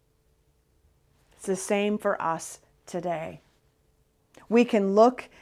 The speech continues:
at the story, and it is so much more than a man building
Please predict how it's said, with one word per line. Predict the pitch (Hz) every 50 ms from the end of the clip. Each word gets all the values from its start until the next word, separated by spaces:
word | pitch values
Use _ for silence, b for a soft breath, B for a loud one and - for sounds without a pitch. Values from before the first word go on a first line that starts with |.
| b b
at | - 170 -
the | 190
story, | 185 - - - - 208 202 202 208 208 208 220 220 - _ _ _ _ _ _ _ _ _ _ _ _ _ _ _ _ _ _ _ _ _ _ _ _ _ _ _ _ _ _ _ _ _ _ _ _ _ _ _ _ b b b b b
and | 190 196 208
it | 208 196
is | 196 -
so | - - 254 247
much | 247 247 240 247 -
more | 208 220 214 214
than | 202 202 196
a | 196
man | 202 208 196 196 202 202 202
building | 175 190 185 180 175 180 180 175 170 165 170 175